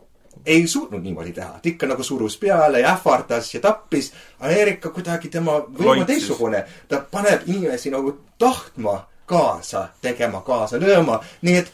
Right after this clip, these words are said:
Speaker 1: see küsimus, et kas inimesel on nõus või mitte, see demokraatia ei aita enam selle vastu. Et, et kui keegi veenab siin reklaamiga, ütleme, et see on see kõige parem, see on see kõige parem, te peate seda tegema, siis te saate kasumit, ükskõik
Speaker 2: Mhm.
Speaker 1: mida see, mis see jutt on, et siis äkki on ainult üks hääl.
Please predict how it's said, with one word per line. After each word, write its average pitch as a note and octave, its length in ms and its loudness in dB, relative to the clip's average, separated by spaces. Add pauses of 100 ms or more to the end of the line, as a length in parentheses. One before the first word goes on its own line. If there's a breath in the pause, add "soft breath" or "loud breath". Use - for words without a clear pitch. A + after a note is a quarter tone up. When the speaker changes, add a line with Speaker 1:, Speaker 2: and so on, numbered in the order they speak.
(180 loud breath)
Speaker 1:
see E3 120 -4
küsimus, E3+ 460 -4
et - 80 -14
kas D#3+ 160 -8
inimesel D3 340 -6
on D#3 80 -4
nõus F#3+ 280 0
või G3 100 -2
mitte, F#3 240 -2 (260 loud breath)
see F3+ 140 -10
demokraatia G3+ 500 -4
ei A3 140 -2
aita - 180 -12
enam G2 240 -12
selle F2 220 -12
vastu. - 320 -10
Et, - 100 -12
et C#3+ 160 -4
kui D3 220 0
keegi F3+ 420 0
veenab G#3 320 2
siin G2 160 -10
reklaamiga, D#3 720 0
ütleme, G2 300 -8
et - 80 -20
see F3 140 -2
on D#3 80 -2
see C#3+ 100 0
kõige C#3 160 0
parem, B2+ 280 2
see D3+ 100 -4
on D3 80 -6
see C#3+ 80 -4
kõige D3 100 0
parem, - 220 -6
te B2 100 -12
peate C#3+ 240 -4
seda C3+ 160 -6
tegema, F3 400 0
siis C#3+ 160 -6
te B2+ 80 -14
saate - 240 -8
kasumit, E3 460 -4 (380 loud breath)
ükskõik C3+ 340 -6
Speaker 2:
Mhm. A2 100 -8
Speaker 1:
mida A#2 280 -6 (100)
see, A#2+ 260 -12
mis - 160 -4
see A#3+ 140 -8
jutt F3 160 -4
on, C4 180 2 (640 soft breath)
et C3+ 100 -8
siis D#3 260 -8
äkki D3 560 -6
on B2+ 120 -6
ainult A#2+ 220 -6
üks - 200 -16
hääl. F2 160 -12